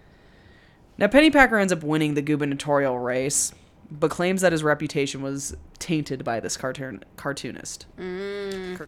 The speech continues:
Speaker 1: And even so, in his inaugural address, he criticized the sensational journalists and said that they were terrors to the household, blah, blah, blah, blah, blah, blah, blah. Look it up on YouTube. Just kidding, it's not there.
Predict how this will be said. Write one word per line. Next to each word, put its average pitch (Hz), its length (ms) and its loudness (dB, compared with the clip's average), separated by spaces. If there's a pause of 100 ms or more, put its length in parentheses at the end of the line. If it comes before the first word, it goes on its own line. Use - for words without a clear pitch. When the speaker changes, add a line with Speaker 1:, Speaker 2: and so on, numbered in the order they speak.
(100)
Speaker 1:
And 160 140 -2
even 202 360 4
so, 143 340 4
in 139 80 2
his 143 160 0
inaugural 143 460 4
address, 151 520 6 (360)
he 196 120 -6
criticized 160 560 2
the 143 80 -4
sensational 147 640 0
journalists 143 800 -4 (400)
and 143 360 0
said 143 220 0
that - 120 -10
they 143 100 0
were 131 140 -2
terrors 240 520 4
to 208 80 2
the 175 120 2
household, 147 760 2
blah, 143 260 2
blah, 143 260 -2
blah, 71 560 -8 (160)
blah, 151 340 0
blah, 82 400 -8 (200)
blah, - 220 -6
blah. - 280 -8
Look 165 220 -4
it 185 60 2
up 170 140 2
on 151 140 -2
YouTube. 139 320 -8
Just - 180 -12
kidding, - 160 -12
it's - 140 -14
not 73 120 -12
there. 76 140 -14